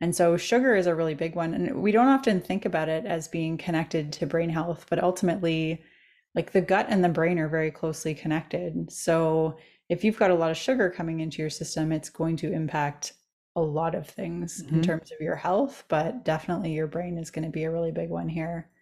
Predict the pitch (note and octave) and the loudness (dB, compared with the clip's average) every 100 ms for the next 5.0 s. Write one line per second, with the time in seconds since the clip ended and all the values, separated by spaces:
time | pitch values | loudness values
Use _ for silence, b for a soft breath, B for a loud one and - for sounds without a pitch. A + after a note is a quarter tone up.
0 | _ _ G3 F3 D#3+ D#3+ A3 F3+ F3+ - | _ _ -2 2 6 8 8 6 6 2
1 | - _ _ _ _ _ _ b b b | -14 _ _ _ _ _ _ b b b
2 | _ _ G3 G#3 G#3+ G#3+ A3+ F#3+ F3 E3+ | _ _ 4 6 8 6 6 6 6 2
3 | F#3+ G3+ E3+ E3+ E3+ E3+ E3+ E3 E3+ E3+ | 2 4 4 2 0 -2 -2 -4 -4 0
4 | F3 E3+ - F#3 G3 F3 A3+ - - | 0 -2 -2 0 2 2 -2 -12 -14